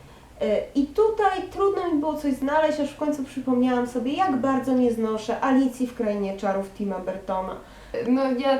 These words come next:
Speaker 2: nie byłam zachwycona też tym filmem, ale nie na tyle, żeby go wymienić jako jakaś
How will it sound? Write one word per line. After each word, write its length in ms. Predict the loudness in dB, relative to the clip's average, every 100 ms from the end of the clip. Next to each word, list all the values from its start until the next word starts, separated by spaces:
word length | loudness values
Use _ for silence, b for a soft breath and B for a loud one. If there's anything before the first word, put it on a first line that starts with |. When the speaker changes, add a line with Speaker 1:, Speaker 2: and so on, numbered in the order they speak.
| 0
Speaker 2:
nie 120 | 0
byłam 280 | 2 2 2
zachwycona 440 | -4 -4 -4 -4
też 200 | -4 -6
tym 140 | -6 -6
filmem, 340 | -2 0 0 0
ale 280 | 0 0
nie 140 | 0 -2
na 160 | -2
tyle, 300 | -2 -2 -2
żeby 180 | -4 -6
go 160 | -4 -4
wymienić 480 | -4 -4 -2 -4 -4
jako 200 | -4 -2
jakaś 360 | -2 -2 -8